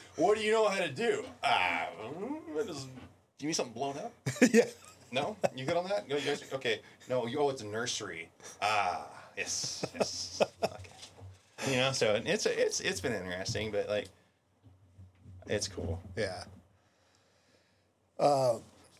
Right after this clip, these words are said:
Speaker 2: you want, you want a water or anything to drink, man?
Speaker 1: I'm good.
Speaker 2: You sure?
Speaker 1: Yeah.
Speaker 2: Okay. Um,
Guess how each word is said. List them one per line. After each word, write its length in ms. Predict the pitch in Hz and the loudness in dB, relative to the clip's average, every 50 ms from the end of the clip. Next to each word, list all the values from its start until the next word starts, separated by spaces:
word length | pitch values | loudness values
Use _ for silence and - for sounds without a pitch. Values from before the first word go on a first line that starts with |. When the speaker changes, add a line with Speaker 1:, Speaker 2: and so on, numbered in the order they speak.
| _ _ - - - - - | _ _ -2 -2 -2 -2 0
Speaker 2:
you 140 | - 156 196 | 0 2 2
want, 140 | 208 190 - - - - - - - - - - - - - - | 0 0 -4 -6 -10 -8 -8 -10 -12 -16 -18 -20 -20 -18 -10 -2
you 80 | - 147 | 0 0
want 80 | 160 | 0
a 60 | 143 113 | 2 0
water 240 | 113 117 139 160 | 2 2 2 2
or 100 | 175 170 | 2 0
anything 300 | 165 165 160 - 180 175 | -2 -4 -6 -6 -8 -8
to 80 | 170 - | -6 -4
drink, 180 | 208 208 98 - | -4 -4 -4 -2
man? 200 | 208 220 - 87 - | 0 0 0 2 0
Speaker 1:
I'm 160 | - 269 330 | 0 -2 -2
good. 280 | - - 87 131 170 - - - | 0 0 0 0 0 -2 -10 -10
Speaker 2:
You 60 | - 120 | -4 0
sure? 200 | - 208 254 - - - | 2 2 2 0 -2 -4
Speaker 1:
Yeah. 200 | 147 135 - 135 - - - | -4 -2 -4 -6 -8 -6 -4
Speaker 2:
Okay. 180 | 147 165 - 190 - - _ _ _ _ _ _ _ - - - _ _ - | -4 -4 -4 -6 -10 -10 _ _ _ _ _ _ _ -20 -20 -20 _ _ -4
Um, 360 | 147 127 117 110 123 131 | -4 -4 -4 -6 -8 -14